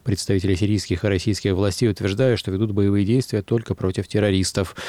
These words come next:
За последние несколько дней войска Асада заняли несколько посёлков на востоке анклава. Представители сирийской оппозиции утверждают,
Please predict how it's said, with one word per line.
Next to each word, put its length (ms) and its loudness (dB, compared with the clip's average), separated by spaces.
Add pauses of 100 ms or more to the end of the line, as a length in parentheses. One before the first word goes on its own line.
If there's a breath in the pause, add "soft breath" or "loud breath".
(200 loud breath)
За 140 0
последние 460 0
несколько 400 0
дней 180 2
войска 540 0
Асада 320 0
заняли 340 2
несколько 400 0
посёлков 580 0
на 120 -2
востоке 480 0 (100)
анклава. 640 -2 (380 loud breath)
Представители 480 0
сирийской 360 0
оппозиции 380 0
утверждают, 520 0